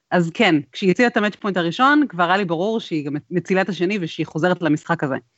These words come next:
לא ציפיתי שהיא תנצח אותו, ציפיתי שיהיה שם פשוט קרב, אה, מטורף הרבה יותר מזה, והיא חזרה, ואני עדיין לא, לא מצליחה להבין איך היא עשתה את זה. זה היה משחק,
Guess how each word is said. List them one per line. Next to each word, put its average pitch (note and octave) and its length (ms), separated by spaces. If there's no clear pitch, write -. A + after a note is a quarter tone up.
לא G3+ 140
ציפיתי A3+ 320
שהיא F3+ 120
תנצח D#3+ 420
אותו, G3+ 200
ציפיתי F3 440
שיהיה E3 300
שם E3 220
פשוט E3 320
קרב, E3 400
אה, C3+ 480
מטורף E3+ 640
הרבה E3 240
יותר F3+ 280
מזה, A#3+ 480
והיא D#3 280
חזרה, E3 460
ואני C#3 440
עדיין D#3 240
לא, D#3 160
לא F3 100
מצליחה - 260
להבין E3+ 220
איך E3 120
היא D#3 80
עשתה G3 200
את G3+ 100
זה. A3 180
זה D#3 120
היה D#3+ 160
משחק, F3 480